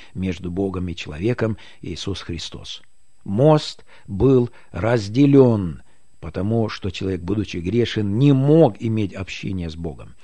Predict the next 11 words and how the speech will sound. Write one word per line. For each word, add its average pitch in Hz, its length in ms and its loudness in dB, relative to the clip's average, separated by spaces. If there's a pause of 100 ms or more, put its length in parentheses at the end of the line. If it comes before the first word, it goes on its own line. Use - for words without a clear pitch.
(140)
И 113 120 2
вот 151 180 6
Христос - 720 -2 (140)
стал 160 500 -2 (140)
посреди 143 480 -2
человека, 165 680 2 (160)
и, 120 100 -2
будучи 151 380 2
Богом 160 500 2
и - 120 -4
человеком, 151 640 0